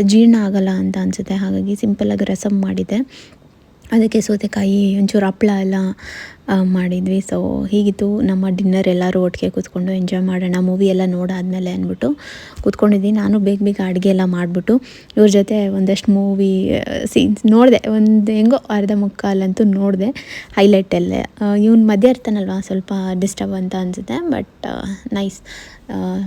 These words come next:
ಒಳ್ಳೆ ಟೈಮ್ ಸ್ಪೆಂಡ್ ಮಾಡಿದ್ವಿ ಈ ಜೊತೆಲಿ. ನೀವು ತುಂಬ ಜನ, ಆ, ಪ್ರತಿ ಒಂದು ಕಾಮೆಂಟಲ್ಲೂ ನಮ್ಮನ್ನ ನೆನ್ಸ್ಕೊತಾ ಇರ್ತೀರ.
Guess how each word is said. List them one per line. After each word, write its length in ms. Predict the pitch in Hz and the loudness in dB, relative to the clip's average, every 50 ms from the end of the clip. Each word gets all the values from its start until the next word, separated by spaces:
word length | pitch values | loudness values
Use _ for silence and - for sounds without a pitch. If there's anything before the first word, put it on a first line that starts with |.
| 190 - | -4 -2
ಒಳ್ಳೆ 280 | 202 202 202 202 190 - | -2 0 0 -2 -4 -6
ಟೈಮ್ 260 | - 185 - 190 185 | -6 -4 -4 -2 -4
ಸ್ಪೆಂಡ್ 300 | - - - 185 180 - | -4 -6 -6 -4 -4 -2
ಮಾಡಿದ್ವಿ 340 | - - - 185 185 185 190 | -2 -2 -2 -2 -2 -2 -2
ಈ 40 | |
ಜೊತೆಲಿ. 420 | 190 190 185 185 196 190 185 196 - 214 | -2 -2 -2 -2 -2 -2 -2 -2 -2 -2
ನೀವು 260 | 208 214 226 240 247 | 0 0 0 0 0
ತುಂಬ 220 | 240 226 233 247 240 | 0 2 2 2 2
ಜನ, 220 | 233 240 233 220 226 226 233 233 233 - - - - - - - - - _ _ - - | 0 0 0 0 -2 -2 -2 -2 -4 -6 -10 -20 -20 -20 -20 -20 -20 -20 _ _ -8 -6
ಆ, 100 | 208 208 | -6 -2
ಪ್ರತಿ 720 | - - 247 240 247 277 277 277 269 262 269 262 262 254 247 | 2 4 4 4 6 4 4 4 4 4 4 4 4 2 2
ಒಂದು 340 | 233 226 214 208 208 208 208 | 0 0 0 0 -2 -2 -2
ಕಾಮೆಂಟಲ್ಲೂ 600 | - 202 190 190 190 190 196 208 202 202 208 214 | -4 -4 -4 -2 -4 -4 -4 -6 -6 -4 -4 -4
ನಮ್ಮನ್ನ 400 | 208 208 202 202 208 226 233 240 247 | -2 -2 -2 0 0 2 2 4 4
ನೆನ್ಸ್ಕೊತಾ 560 | 233 208 196 196 - - 220 208 208 208 202 | 2 2 0 0 -2 -2 -2 -2 0 -2 -2
ಇರ್ತೀರ. 240 | 202 - - 202 | -4 -6 -6 -6